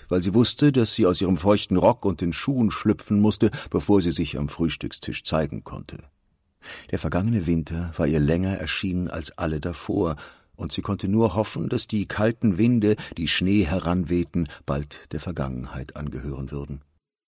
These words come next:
Wenn Menschen, Tiere und die ganze Natur aus dem Winterschlaf erwachten, würde sich ihre Welt endlich wieder mit dem Leben und den Farben füllen, nach denen sie sich so sehr sehnte.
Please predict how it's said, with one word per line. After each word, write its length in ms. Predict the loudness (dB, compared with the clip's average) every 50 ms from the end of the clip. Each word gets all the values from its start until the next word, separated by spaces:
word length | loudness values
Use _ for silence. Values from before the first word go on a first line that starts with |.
| _ _ _ _ _ _ _ _ _ _ _ _ _ _ _ -20 -20 -20 -16 -6
Wenn 180 | -2 2 2 4
Menschen, 560 | 4 4 2 0 0 -2 -2 -2 -4 -4 -4
Tiere 500 | -4 -4 0 2 4 4 4 4 4 4
und 200 | 4 2 0 0
die 80 | 0 2
ganze 260 | 2 2 2 2 2
Natur 480 | 2 2 0 0 0 2 4 4 4 4
aus 120 | 2 0
dem 220 | 0 -2 0 2 2
Winterschlaf 640 | 0 0 0 -2 -4 -4 -4 -4 -2 -2 -2 -4
erwachten, 560 | -4 -4 -2 0 0 0 0 0 2 2 2 2 0 -8 -10 -2
würde 240 | 2 4 4 4 4
sich 300 | 2 0 -2 -2 -4 -4
ihre 200 | -2 0 2 4
Welt 260 | 4 4 4 4 2 2
endlich 520 | 4 4 4 4 2 0 -2 -2 -2 -4
wieder 220 | -4 -2 0 0 0
mit 160 | 0 0 0
dem 100 | 0 2
Leben 560 | 2 4 4 4 4 4 2 0 0 -2 -2
und 340 | -4 -6 -8 -8 -8 -8 -8
den 100 | -8 -6
Farben 540 | -6 -6 -4 -4 -2 -2 -2 -2 -2 -2 -4
füllen, 460 | -2 -2 0 2 4 4 4 2 0 -2 -6 -16 -18 -14 -12
nach 140 | -10 -8 -6
denen 340 | -4 -2 -2 -2 -2 -4
sie 120 | -4 -6 -6
sich 220 | -4 -6 -6 -6
so 400 | -6 -6 -4 -4 -4 -6 -6 -8
sehr 380 | -8 -8 -8 -6 -6 -8 -8 -8
sehnte. 600 | -6 -6 -8 -8 -10 -12 -16 -16 -16 -16 -18